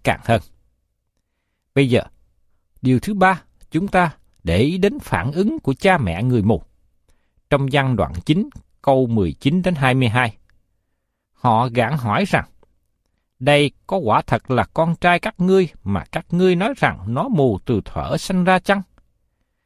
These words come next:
Thế thì, sao bây giờ nó sáng vậy?" Cha mẹ người trả lời rằng, "Chúng tôi nhìn biết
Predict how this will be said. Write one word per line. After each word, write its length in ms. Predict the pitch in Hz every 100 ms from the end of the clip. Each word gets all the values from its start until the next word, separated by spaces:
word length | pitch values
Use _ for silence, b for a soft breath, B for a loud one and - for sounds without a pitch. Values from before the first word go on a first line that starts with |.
| _
Thế 180 | - 226 -
thì, 200 | 135 80 _ _ _
sao 280 | _ - 202
bây 200 | 202 196
giờ 160 | 135 107 - _ -
nó 300 | 107 135 214
sáng 300 | - 196 254
vậy?" 160 | 90 78 _ _ _ _ _ _ _ _ _
Cha 200 | 156 160
mẹ 260 | 135 95 117
người 300 | 123 123 117
trả 160 | 113
lời 200 | 160 151
rằng, 200 | 120 127 80 _ _ _ _ _ -
"Chúng 180 | 165
tôi 280 | 214 175 170
nhìn 440 | 147 131 123 101 120
biết 200 | 190